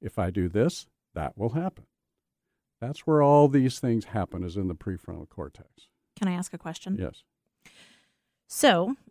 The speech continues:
Speaker 2: if that is where executive functioning happens, and people with A D H D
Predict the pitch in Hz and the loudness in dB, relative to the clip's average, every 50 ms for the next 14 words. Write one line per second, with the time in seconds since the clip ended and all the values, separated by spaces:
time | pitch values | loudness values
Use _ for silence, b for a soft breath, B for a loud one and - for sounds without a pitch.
0 | _ _ - 226 214 202 202 226 226 233 254 - 269 262 - 214 208 208 - 202 | _ _ 0 0 0 2 4 4 6 6 6 4 2 0 2 2 2 2 2 2
1 | 185 185 196 185 - - 185 175 170 - 180 175 180 - - 175 165 156 156 170 | 0 0 0 -2 -2 -2 -4 -4 -2 -2 0 0 0 -2 -4 -10 -12 -12 -14 -18
2 | _ _ _ _ _ _ _ _ _ - - - 180 - - - - - - - | _ _ _ _ _ _ _ _ _ -14 -8 -6 -6 -6 -8 -10 -18 -12 -8 -8
3 | 233 - - - - _ _ _ _ _ _ _ _ _ _ _ _ _ _ _ | -8 -8 -8 -20 -20 _ _ _ _ _ _ _ _ _ _ _ _ _ _ _
4 | _ _ _ _ _ _ _ _ _ _ _ - - _ _ _ _ _ _ - | _ _ _ _ _ _ _ _ _ _ _ -20 -20 _ _ _ _ _ _ -2
5 | 214 202 190 190 185 180 180 180 - - _ - - - 226 - 240 220 214 208 | 0 2 2 2 2 2 0 -2 -4 -8 _ -10 -4 -4 -2 2 2 2 2 2
6 | 202 202 214 208 196 190 190 190 185 185 185 - - - 202 185 170 170 180 233 | 0 0 0 0 2 2 2 0 0 -2 -4 -6 -4 -2 -2 -2 -2 -4 -6 -8
7 | 285 - | -10 -12